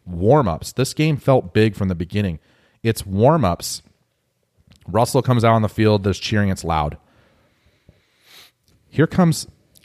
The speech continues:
a handful of Chiefs players. This is an hour before the game starts. There are maybe ten thousand people in the stands. Everyone's outside. They're not in there yet. We're sitting in our seats, and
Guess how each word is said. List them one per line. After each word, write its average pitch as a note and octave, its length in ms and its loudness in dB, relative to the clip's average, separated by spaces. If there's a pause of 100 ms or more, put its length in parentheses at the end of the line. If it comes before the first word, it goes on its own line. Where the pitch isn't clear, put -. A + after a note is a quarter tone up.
(140)
a G#2 160 2 (140)
handful B2 520 2
of F2 100 0
Chiefs - 340 -4
players. C#3 520 -2 (920)
This D#3+ 180 0
is F3 100 0
an A#2+ 120 0 (120)
hour C3+ 320 4
before A#2+ 280 2
the G#2 100 2
game F#2+ 300 -2
starts. - 500 -6 (400)
There C3 220 2
are A2 140 2
maybe G2 520 -2 (240)
ten F3+ 260 0
thousand B2 360 0
people G2 260 -4
in D#2+ 80 -4
the D2 40 -8
stands. D2+ 420 -8 (220)
Everyone's E3 360 0
outside. D3 440 -2 (480)
They're D3 140 4
not E3 180 4
in C#3+ 120 2
there F#2 160 0
yet. D2+ 200 -10 (220)
We're D3+ 140 4
sitting D#3 280 -2
in C3 60 -2
our A#2 100 0
seats, - 440 -2
and G2 300 -2